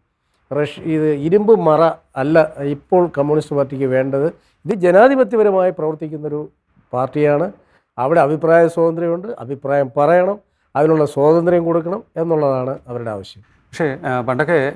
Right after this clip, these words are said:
Speaker 2: ആ, പാർട്ടി എന്നാൽ വി എസ് അല്ല എന്ന് ഉറക്കെ പറഞ്ഞിരുന്ന നേതാക്കൾ പിന്നീട് പാർട്ടി എന്നാൽ പിണറായി ആണ് എന്ന് അണികളെ കൊണ്ട്, അല്ലെങ്കിൽ കുറച്ച്, ആ, വിശ്വസ്തരായ അണികളെ കൊണ്ട് പറയിക്കുകയും പാടിക്കുകയും ഒക്കെ ചെയ്തു.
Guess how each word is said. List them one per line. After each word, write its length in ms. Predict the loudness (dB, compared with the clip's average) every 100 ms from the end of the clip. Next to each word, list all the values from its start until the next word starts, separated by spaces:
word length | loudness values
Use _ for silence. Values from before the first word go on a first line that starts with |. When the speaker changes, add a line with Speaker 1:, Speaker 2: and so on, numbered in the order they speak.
| -6
Speaker 2:
ആ, 300 | -2 0 0
പാർട്ടി 300 | 0 0 0
എന്നാൽ 240 | 0 0
വി 80 | 2
എസ് 220 | 0 2
അല്ല 300 | 0 0 -2 -4
എന്ന് 440 | -4 -2 -4 -2
ഉറക്കെ 260 | -2 0 0
പറഞ്ഞിരുന്ന 460 | 0 -2 -2 -4 -4
നേതാക്കൾ 460 | -2 -2 -2 -4
പിന്നീട് 540 | -6 -4 0 2 0 -2 _ _ _ _
പാർട്ടി 260 | 0 0 0
എന്നാൽ 400 | -2 0 -2 -4 -12 _ _
പിണറായി 500 | -4 -2 0 0 0
ആണ് 480 | -2 -2 -2 -4 -4 -6
എന്ന് 380 | -6 -4 -6 -8 _ _ _
അണികളെ 280 | -2 0 2
കൊണ്ട്, 200 | 0 -2
അല്ലെങ്കിൽ 240 | -4 -6 -6 0
കുറച്ച്, 480 | 2 2 0 -2 -2 _ _ _ _ -8
ആ, 140 | -6
വിശ്വസ്തരായ 580 | -4 0 0 2 4 4
അണികളെ 280 | 2 2 0
കൊണ്ട് 420 | -2 -4 -4 -4 -12 _ -2
പറയിക്കുകയും 600 | 0 0 -2 -2 -4 -4
പാടിക്കുകയും 760 | -2 -2 -2 0 0 0 -2
ഒക്കെ 140 | -4
ചെയ്തു. 360 | -4 -2 0